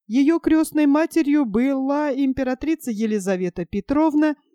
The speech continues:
связанная родством с её дядей, канцлером Михаилом Илларионовичем Воронцовым, а также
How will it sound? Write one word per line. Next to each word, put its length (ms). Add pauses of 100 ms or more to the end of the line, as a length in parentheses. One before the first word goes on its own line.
(240)
связанная 760
родством 760
с 180
её 360
дядей, 500
канцлером 720
Михаилом 720
Илларионовичем 1120
Воронцовым, 920 (720)
а 160
также 600